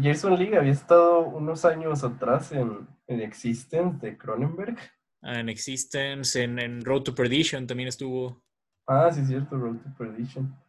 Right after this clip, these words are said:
Speaker 2: Sí, creo que, creo que realmente, eh, Jennifer Jason Leigh, la cosa es que nunca, nunca se va, solo el público cree que sí.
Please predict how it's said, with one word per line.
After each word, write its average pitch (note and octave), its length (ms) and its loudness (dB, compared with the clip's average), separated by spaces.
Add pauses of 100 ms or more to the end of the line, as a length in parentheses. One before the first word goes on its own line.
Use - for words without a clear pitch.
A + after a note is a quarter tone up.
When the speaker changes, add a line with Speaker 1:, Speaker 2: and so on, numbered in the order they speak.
(140)
Speaker 2:
Sí, B2 560 -10
creo F#3+ 140 0
que, A3+ 180 -2
creo F3+ 160 0
que A3 120 2
realmente, G3 920 0
eh, C#3+ 80 -4
Jennifer F#3 380 -2
Jason E3 340 -2
Leigh, D3 220 -6
la C3 180 -2
cosa D3 220 -4
es C#3+ 80 -8
que B2+ 220 -4
nunca, B2 500 -6
nunca C#3 320 -4
se A#2+ 220 -2
va, G#2+ 420 -8
solo A2 560 -8 (1160)
el A2+ 120 -10
público B2+ 340 -6
cree A#2+ 160 -8
que A2+ 120 -8
sí. G2+ 240 -12